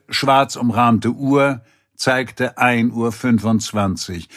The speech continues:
Hin und wieder zischte die einzige Gaslampe, die das Büro erhellte, und manchmal bullerte der Ofen.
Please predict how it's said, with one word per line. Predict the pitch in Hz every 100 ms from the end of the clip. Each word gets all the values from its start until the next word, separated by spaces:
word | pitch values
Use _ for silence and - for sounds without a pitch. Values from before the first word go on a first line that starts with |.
| -
Hin | - 151 151
und | 139 113
wieder | 151 139 135
zischte | - 165 160 -
die | 117 117
einzige | 113 120 104 98 95
Gaslampe, | 123 135 127 135 127 117
die | 117 113
das | 113
Büro | - 117 98 107
erhellte, | 110 104 117 143 143 151 143 _ _ _
und | - 120
manchmal | 117 135 135 110 139 139 131
bullerte | 104 123 120 107 117
der | 113 113
Ofen. | 90 73 - -